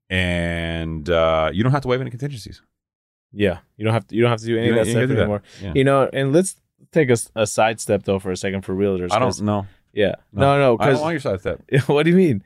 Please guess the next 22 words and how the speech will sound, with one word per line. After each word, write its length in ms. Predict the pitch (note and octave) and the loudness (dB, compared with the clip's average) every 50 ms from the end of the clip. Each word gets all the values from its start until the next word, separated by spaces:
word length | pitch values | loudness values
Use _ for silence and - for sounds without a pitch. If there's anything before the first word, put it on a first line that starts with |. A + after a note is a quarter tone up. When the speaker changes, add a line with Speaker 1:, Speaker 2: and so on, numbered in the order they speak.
| _ - | _ -6
Speaker 1:
I 40 | A2 | -2
don't 100 | A#2+ B2+ | -2 -2
want 80 | C3 C#3 | -2 -2
your 40 | C3+ | -6
sidestep. 300 | - - - - - - - | -6 -8 -8 -8 -10 -6 0
Speaker 2:
You 100 | B2 D#3 | 2 4
know 80 | F#3 F#3+ | 4 4
what? 140 | F3 - | 4 4
It, 200 | - C#3+ C3 - _ _ _ _ - | 4 2 0 0 _ _ _ _ -4
I 160 | B2+ D3 E3 | 0 2 2
hate, 380 | D3+ B2+ C#3 D#3 E3 D#3 - _ _ _ _ _ _ - | 4 4 4 4 2 2 0 _ _ _ _ _ _ 2
'cause 160 | - B2 A2+ A2 - - | 2 2 2 2 -2 -8
we 260 | - A2+ B2 B2+ C3+ | -6 0 2 4 4
know 200 | C3 C3 C3 C3 | 4 4 4 2
some 200 | B2 B2+ A#2+ A#2 | 2 0 -2 2
realtors 360 | A2+ A2+ A2 G2 A#2 A2 G2+ | 2 2 2 2 0 -2 0
that 180 | G#2 G#2 F#2+ F#2 | 2 0 0 0
this 160 | G2+ G2+ G2 | -2 -4 -2
ha-, 160 | A2 G2 D2+ | -2 -2 0
has 220 | B1 E2 F#2+ F#2 | -2 -4 -6 -4
happened 320 | - G#2+ G2+ - - B2+ - | -2 0 0 0 0 -2 -2
to, 220 | C3+ C#3 C#3+ D3+ | 0 0 -2 -2